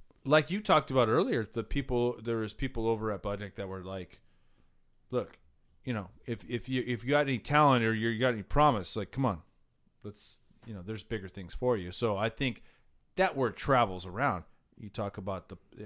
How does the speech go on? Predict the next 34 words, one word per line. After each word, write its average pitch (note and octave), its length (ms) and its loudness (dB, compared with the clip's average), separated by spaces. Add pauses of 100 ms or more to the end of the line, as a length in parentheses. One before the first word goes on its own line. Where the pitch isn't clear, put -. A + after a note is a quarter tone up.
(880)
the G2+ 100 -12
polishers A2+ 680 0
and A2+ 80 -6
the A2+ 60 -2
other A2 160 -2
vendors G#2+ 400 -4
that G#2+ 140 -6
are G#2+ 80 -6 (300)
all G#2+ 220 4
doing G2+ 220 -4
business G2 360 -6
with G#2 80 -6
everybody. F#2 380 -10
So - 160 -10
I'm G2+ 80 -8
sure C#3+ 200 -8
my G#2+ 120 -6
dad G2+ 220 -6
goes, E2+ 180 -12
"Oh, G#2+ 280 -4 (380)
heard G#2+ 260 -4
that G2 120 -6
you F#2+ 140 -8
were F2 140 -10
pretty E2 240 -4
good." B2+ 260 -2 (1040)
That's A#3+ 280 6
the, C#3+ 120 -4 (200)
that's F3 200 4
the C#3+ 80 -6
thought C3+ 220 4
I D3+ 120 8
always D#3 260 4
had, G#2+ 260 -4